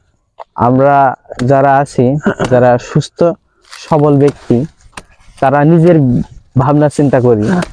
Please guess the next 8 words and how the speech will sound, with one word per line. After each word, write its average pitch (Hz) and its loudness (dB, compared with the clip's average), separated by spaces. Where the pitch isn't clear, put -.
নিজের 143 4
বিয়ের 151 2
চিন্তা 147 0
করি, 120 0
কিন্তু 143 0
ইনি 170 2
ইনার 135 2
বোনের 135 2